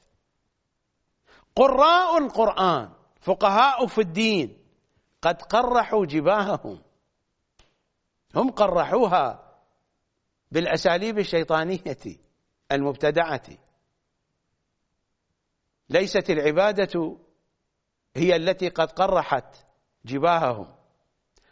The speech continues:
قد قرحوا جباههم وشمروا ثيابهم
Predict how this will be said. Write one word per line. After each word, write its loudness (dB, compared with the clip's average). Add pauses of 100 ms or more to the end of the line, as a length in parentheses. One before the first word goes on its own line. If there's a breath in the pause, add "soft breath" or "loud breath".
(140)
قد 0
قرحوا 0
جباههم -2 (460)
وشمروا -2
ثيابهم -2